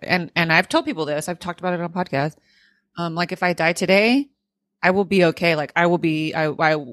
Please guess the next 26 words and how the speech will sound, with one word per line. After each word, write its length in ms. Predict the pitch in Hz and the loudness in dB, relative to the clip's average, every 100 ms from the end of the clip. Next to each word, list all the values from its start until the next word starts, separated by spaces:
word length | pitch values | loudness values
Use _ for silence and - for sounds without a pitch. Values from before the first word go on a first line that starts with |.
| - | -16
like, 220 | - 156 - | -10 -10 2
everyone 400 | 190 202 202 208 | 4 6 6 4
should 200 | 190 175 | 2 -2
know 120 | 170 | 0
that 120 | 156 143 | 2 0
I'm 160 | 139 | -2
happy 840 | 143 175 180 - 180 170 170 175 - _ _ _ | -2 0 0 0 -2 0 0 -4 -8 _ _ _
and 180 | 151 147 | -6 -4
that 120 | - | -4
I 120 | 143 | -4
lived 300 | 143 156 147 | 2 2 2
the 160 | 147 151 | 2 2
life 300 | 135 151 156 | 2 0 2
I 60 | 156 | -2
wanted 280 | 160 156 147 | 0 -2 -4
to 120 | 151 | -6
live. 600 | 147 170 170 170 170 - | 2 4 6 6 4 2
And 200 | 165 151 | -4 -2
I 80 | 151 | -4
never, 380 | 139 143 147 160 | -4 -4 -4 -2
I 80 | 165 | -2
don't 120 | 165 | -2
regret 340 | 147 131 151 160 | -6 2 2 4
anything. 680 | 170 165 170 165 160 160 156 _ _ _ _ | 0 0 4 4 4 2 -2 _ _ _ _
And, 500 | 160 160 151 151 147 | -2 0 2 0 0
uh, 520 | 147 143 135 131 127 | 4 6 6 4 2